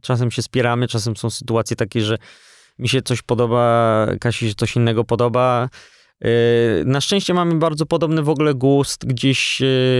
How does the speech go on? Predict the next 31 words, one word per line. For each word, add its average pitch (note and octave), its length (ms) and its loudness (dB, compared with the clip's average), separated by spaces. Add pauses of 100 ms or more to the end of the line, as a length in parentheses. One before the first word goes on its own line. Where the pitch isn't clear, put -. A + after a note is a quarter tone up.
(480)
yy, A#2 220 -2
cały C3+ 260 2
temat, C3 520 2 (160)
yy, A#2+ 240 0
jedzenia B2+ 680 2
jest A#2+ 280 0
takim B2 320 0
jednym B2 300 0
elementem, B2 420 0
który B2+ 260 -2
nas B2 340 -2
od, A#2 220 -4
od A#2+ 140 -4
zawsze B2+ 320 0
łączył B2 540 0
i A#2 300 0
który B2 260 -2
był A#2+ 180 0
nam A#2+ 180 0
bliski, A#2 440 0
więc A2+ 440 -2
zawsze B2 600 0 (380)
od B2 140 -2
początku B2 640 0
podróżując, B2 760 0
jeżdżąc, A#2 640 0
jakby A2 260 -2
to A#2+ 140 0
był A2+ 200 0
jakiś A2+ 260 -4
tam, A2+ 500 -2